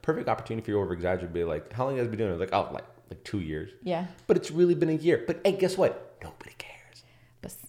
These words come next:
Speaker 2: s-, but people know now 'cause
Speaker 1: And you
Speaker 2: there's
Speaker 1: know
Speaker 2: a
Speaker 1: what's even
Speaker 2: date
Speaker 1: more annoying?
Speaker 2: attached.
Speaker 1: When people go like this,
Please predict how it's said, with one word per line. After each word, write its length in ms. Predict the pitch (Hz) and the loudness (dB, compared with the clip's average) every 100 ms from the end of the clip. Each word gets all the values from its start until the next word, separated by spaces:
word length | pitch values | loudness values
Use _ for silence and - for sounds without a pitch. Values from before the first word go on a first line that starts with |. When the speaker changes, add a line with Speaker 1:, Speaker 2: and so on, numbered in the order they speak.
| - | -20
Speaker 2:
s-, 100 | 175 185 | -16 -4
but 220 | 175 165 | -4 -2
people 280 | 185 185 185 | -4 0 2
know 180 | 208 269 | 6 6
now 240 | 185 151 | 4 2
'cause 100 | - | 6
Speaker 1:
And 0 | |
you 60 | 135 | 8
Speaker 2:
there's 100 | 151 | 10
Speaker 1:
know 60 | |
Speaker 2:
a 20 | 180 | 10
Speaker 1:
what's 100 | 190 | 12
even 140 | 202 | 12
Speaker 2:
date 80 | 208 | 12
Speaker 1:
more 160 | 139 143 | 12 10
annoying? 160 | 156 | 10
Speaker 2:
attached. 300 | 170 139 - | 8 6 4
Speaker 1:
When 120 | 120 120 | 2 2
people 280 | 139 147 | 2 0
go 160 | 143 120 | 4 4
like 180 | 110 104 | 4 4
this, 280 | 90 73 | 0 0